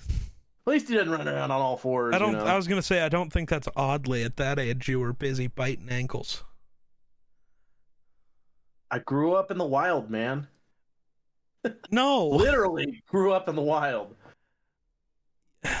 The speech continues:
Speaker 1: My parents gave up on having babysitters for me because I'd just run away from 'em and come home and go down to the river or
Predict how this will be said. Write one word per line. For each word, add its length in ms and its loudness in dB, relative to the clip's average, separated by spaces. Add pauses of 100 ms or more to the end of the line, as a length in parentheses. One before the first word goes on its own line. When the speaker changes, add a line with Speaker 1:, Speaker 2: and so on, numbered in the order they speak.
(240)
Speaker 1:
My 120 0
parents 420 0
gave 220 0
up 160 0
on 120 2
having 320 -4
babysitters 680 -2
for 240 -4
me 160 -4
because 480 -2
I'd 180 -2
just 220 -8
run 160 -2
away 180 -2
from 220 -6
'em 160 -6
and 120 -10
come 140 -4
home 300 -4
and 260 -8
go 320 -2 (720)
down 220 -2
to 60 -2
the 120 -4
river 380 -2
or 460 -4